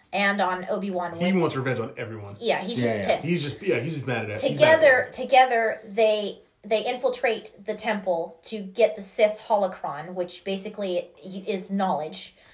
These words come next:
Speaker 3: Mm-hmm.
Speaker 1: Um, and then they, they come out and they find out that this Sith, that this, uh, temple is also a weapon. And so by using, placing the holocron in a specific place up on the top of the temple, it turns into a weapon, and now you control life and death.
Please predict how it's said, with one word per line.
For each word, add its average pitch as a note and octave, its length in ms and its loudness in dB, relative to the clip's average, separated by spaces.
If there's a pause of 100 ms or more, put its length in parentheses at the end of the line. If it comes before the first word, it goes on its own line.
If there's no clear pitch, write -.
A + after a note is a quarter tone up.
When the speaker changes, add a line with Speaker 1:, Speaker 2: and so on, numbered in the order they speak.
(120)
Speaker 3:
Mm-hmm. A#2 260 -6
Speaker 1:
Um, F3 340 0 (960)
and F#3 540 0 (140)
then G3+ 200 2
they, F3+ 240 0
they F#3 360 6
come B3 180 -4
out G#3 260 0
and G3 120 -2
they F#3 260 -4
find A3+ 220 0
out G3 140 0
that F#3+ 100 -4
this G3 180 -6
Sith, - 380 -2
that G3 160 -2
this, G#3 200 -6 (120)
uh, F#3+ 240 -2
temple G#3+ 400 -2
is F#3+ 80 -4
also F#3+ 280 -2
a D#3 80 -4
weapon. F#3+ 480 -2
And F3+ 140 -12
so G3 100 -2
by E3 120 -4
using, G#3 520 -4 (100)
placing C4 340 6
the A#3 80 0
holocron G#3 540 2
in F#3 100 -2
a E3 180 -4
specific G#3 500 -4
place G3 300 0
up F#3 140 -4
on F#3 180 -2
the F3+ 80 -6
top G3 200 -6
of F#3 60 -10
the F3 60 -8
temple, F#3 260 -2
it - 80 -4
turns G3+ 240 -6
into F#3+ 200 -8
a F#3 40 -6
weapon, F#3+ 360 -2
and E3+ 100 -12
now F#3 160 -2
you F3+ 140 -6
control E3+ 340 -6
life D#3+ 300 -6
and D#3 160 -12
death. - 280 -6